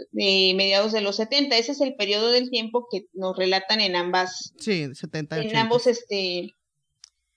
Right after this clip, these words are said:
Speaker 1: trabajos. Entonces, como comienza Mindhunter con este personaje, te lleva,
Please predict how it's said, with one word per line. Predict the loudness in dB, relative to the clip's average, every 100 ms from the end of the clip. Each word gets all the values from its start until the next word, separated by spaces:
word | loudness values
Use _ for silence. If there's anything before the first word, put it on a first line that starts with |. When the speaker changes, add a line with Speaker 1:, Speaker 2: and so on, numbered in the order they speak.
| _
Speaker 1:
trabajos. | -2 2 2 0 -2 -8 -8 _ _ _ _ -2
Entonces, | 0 2 0 2 0 -2 _ _ _ _ _ _ _ _
como | 0 2 4 4 2 2
comienza | 2 2 0 0 0 -2
Mindhunter | 0 0 0 -2 -4 -2 -2 -2 -4 -4 -10 _ _ _ _ _ -6
con | -4 -2
este | -2 -2 -2
personaje, | -2 -2 -2 -2 -2 -4 -6 0
te | 0
lleva, | 4 2 4 0